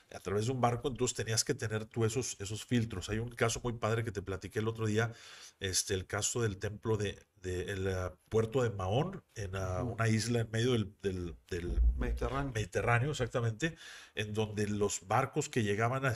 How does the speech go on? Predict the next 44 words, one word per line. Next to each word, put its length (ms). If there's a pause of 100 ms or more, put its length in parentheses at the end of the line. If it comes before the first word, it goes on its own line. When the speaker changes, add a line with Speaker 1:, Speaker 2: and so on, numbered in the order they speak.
(140)
Speaker 1:
a 60
España 440
tenían 280
que 80
pararse 480
ahí 220
antes 380
de 120
llegar 180
a 60
España 420
y, 240
y, 360 (500)
Speaker 2:
Hacer 0
Speaker 1:
y 40
Speaker 2:
su 80
Speaker 1:
hacer 60
su 120
Speaker 2:
cuarentena. 480
Speaker 1:
cuarentena, 500 (320)
¿sí? 280 (280)
Y 80
entonces 280
tenían 280
estos 320
centros 640
grandes 480
en 80
donde 240
el, 200
se 200
bajaba 720
la 440
gente 340
del 120
barco, 300
se 80
bajaba 320
la, 180 (120)
la 80
mercancía, 720 (260)
se 160
encuarentenaba 800
ahí 340